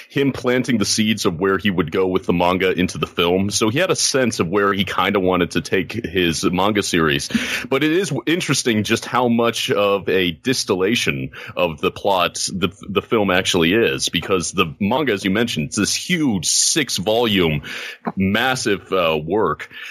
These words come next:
that goes into great detail of a lot of characters that are afforded very little screen time in the actual film.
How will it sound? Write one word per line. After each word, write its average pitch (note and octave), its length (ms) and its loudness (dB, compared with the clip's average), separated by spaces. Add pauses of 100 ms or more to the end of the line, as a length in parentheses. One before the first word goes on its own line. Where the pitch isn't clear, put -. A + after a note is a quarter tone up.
(140)
that G2+ 380 0
goes B2 280 2
into A2+ 160 2
great B2 320 0
detail A#2 460 2
of D#2 80 0
a - 20 4
lot F#2 220 2
of F2 60 -4
characters A#2 520 0
that G2 140 0
are G2 240 2
afforded G#2+ 540 -2
very A2 360 2
little G2+ 280 0
screen A#2+ 400 0
time D#2+ 460 2 (300)
in A2+ 160 2
the G#2+ 160 2
actual F2 460 0
film. F2 560 -2